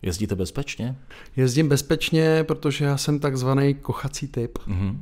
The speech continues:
Speaker 1: mhm.
Speaker 2: což mám radost, že i ten Petr je vlastně stejný, stejný model jako já. Takže my prostě, eh, radši se vyhejbeme-, vyhejbáme dálnicím a radši po těch okreskách a taková ta pohodová jízda, tady si chci zastavit, tak si zastavím, tady se projedu krásně a, a to, takže je to takový uvolnění, no.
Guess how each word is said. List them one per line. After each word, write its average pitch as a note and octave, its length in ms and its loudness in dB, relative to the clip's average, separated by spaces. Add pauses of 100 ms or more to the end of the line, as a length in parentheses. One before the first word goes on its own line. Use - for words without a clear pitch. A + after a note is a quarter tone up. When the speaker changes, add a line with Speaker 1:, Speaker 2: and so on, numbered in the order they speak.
Speaker 1:
mhm. F2 120 -4
Speaker 2:
což G2 260 -2
mám B2+ 180 2
radost, B2+ 340 2
že A#2+ 140 0
i C3 120 -4
ten A#2 160 -4
Petr A2+ 280 -4
je B2+ 100 2
vlastně A#2+ 300 -6
stejný, C3 580 -4
stejný B2 340 -4
model B2+ 320 -2
jako B2 220 -4
já. A2+ 260 -4 (580)
Takže B2+ 320 2
my C3 180 4
prostě, B2 340 -2
eh, A#2+ 760 0
radši B2 220 -4
se C3 140 -2
vyhejbeme-, B2+ 520 -2 (140)
vyhejbáme C3+ 580 -2
dálnicím C#3 760 0 (480)
a B2 500 2
radši B2+ 280 -2
po B2+ 120 -4
těch - 220 -4
okreskách B2+ 760 -2
a A2 40 -10
taková A#2+ 320 -6
ta A#2+ 120 -8
pohodová A#2+ 520 -2
jízda, A2+ 460 -4
tady A2+ 200 -6
si - 140 -6
chci - 180 -8
zastavit, G#2+ 420 -6
tak - 160 -10
si G2+ 120 -10
zastavím, A2+ 600 -6
tady A2 200 -6
se - 140 -6
projedu A2 400 -6
krásně A2 640 -8
a, G2+ 160 -12
a - 100 -14
to, G2 300 -10
takže F#2 240 -10
je G#2 80 -6
to A#2+ 100 0
takový A#2 260 0
uvolnění, G#2+ 600 -4
no. F#2 140 -12